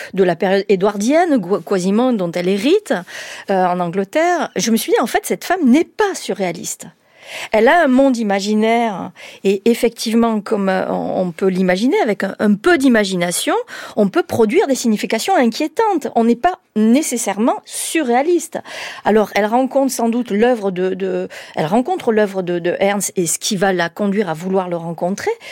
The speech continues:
parce que quelque chose du surréalisme l'appelle de là où elle est. Mais pour moi, ce n'est pas une surréaliste du tout. C'est quelqu'un qui rencontre avec son imaginaire le moment de cette, euh, puissance, euh, artistique.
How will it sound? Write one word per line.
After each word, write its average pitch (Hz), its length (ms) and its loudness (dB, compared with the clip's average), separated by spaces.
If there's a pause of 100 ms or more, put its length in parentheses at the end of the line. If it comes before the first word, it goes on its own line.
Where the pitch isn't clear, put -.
(240)
parce - 160 -4
que 226 100 0
quelque 202 340 -4
chose 208 280 -2
du 180 120 -4
surréalisme 202 600 -2 (100)
l'appelle 214 760 2
de 170 140 0
là 220 240 2
où 175 120 -2
elle 220 140 -2
est. 440 140 -2 (400)
Mais 220 120 2
pour 294 140 0
moi, 392 180 0
ce - 220 -2
n'est 339 160 4
pas - 220 -2 (160)
une 226 120 2
surréaliste 202 640 -6 (120)
du 185 160 2 (100)
tout. 294 200 -4 (520)
C'est - 260 2
quelqu'un 254 360 0
qui 240 120 -2
rencontre 277 480 2
avec 196 200 -4
son 196 200 -2
imaginaire 233 920 0 (340)
le 214 220 4
moment 254 460 4 (140)
de 208 240 -4
cette, 262 360 -4
euh, 180 180 0 (300)
puissance, 294 680 0
euh, 120 840 -2
artistique. 269 800 -2